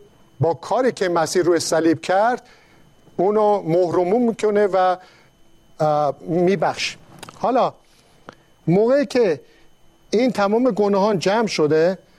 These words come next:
و، اه، گناهانشون هر روز بخشیده شده و،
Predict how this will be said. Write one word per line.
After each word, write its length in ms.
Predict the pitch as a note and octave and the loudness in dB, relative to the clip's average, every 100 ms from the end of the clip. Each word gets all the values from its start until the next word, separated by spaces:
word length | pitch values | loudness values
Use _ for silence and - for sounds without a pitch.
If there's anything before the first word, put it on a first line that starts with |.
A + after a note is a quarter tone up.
| _ - | _ -6
و، 340 | C#3+ D#3+ D3 C#3 _ _ _ _ A#3 D3 - D#3+ | 0 2 0 -2 _ _ _ _ -16 -16 -14 -6
اه، 380 | E3 D3 C#3 B2+ - _ _ _ _ - - | -2 2 0 -2 -8 _ _ _ _ -20 -14
گناهانشون 720 | - E3 F3 F#3 A3 - G#3+ E3+ | -2 2 2 2 0 0 -2 -2
هر 240 | - E3 G3+ | 0 0 2
روز 200 | F#3+ D#3 | 0 0
بخشیده 440 | D#3+ D3+ F3+ E3 | -2 0 0 0
شده 260 | D#3 E3 | 0 -2
و، 120 | E3 | 0